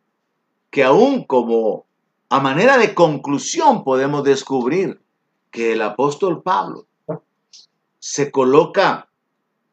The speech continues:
en esa posición en la cual, viniendo de un trasfondo religioso judío,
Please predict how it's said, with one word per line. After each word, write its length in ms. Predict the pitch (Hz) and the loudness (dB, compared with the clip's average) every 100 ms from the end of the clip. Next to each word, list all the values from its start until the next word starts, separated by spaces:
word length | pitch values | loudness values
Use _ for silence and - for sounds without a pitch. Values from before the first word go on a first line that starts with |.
| _ _ _ _ _ - | _ _ _ _ _ -6
en 180 | 135 156 | -2 0
esa 280 | 160 196 | 0 0
posición 640 | 196 175 165 147 - 185 190 | 0 -4 -4 -4 0 0 0
en 100 | 175 | 0
la 180 | 151 - | 0 2
cual, 300 | 165 160 139 | 2 2 -2
viniendo 840 | 143 147 160 208 233 190 131 117 | -4 -2 -2 0 0 0 0 0
de 100 | 120 | 0
un 200 | 160 185 | -2 -4
trasfondo 880 | 170 156 147 - - 185 196 180 143 | -2 -2 -4 -8 -4 -2 -2 0 0
religioso 1040 | 127 139 139 127 113 165 208 - 113 - _ | 0 0 0 -2 -6 -2 -2 -2 -6 -12 _
judío, 540 | 208 220 233 143 - | -8 -6 -4 -4 -8